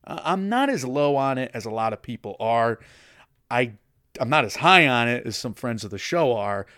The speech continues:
The Exorcist Believer is, it's not a fun watch,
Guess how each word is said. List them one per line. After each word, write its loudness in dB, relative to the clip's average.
The -2
Exorcist -6
Believer -4
is, -10
it's -12
not 0
a -16
fun 0
watch, -2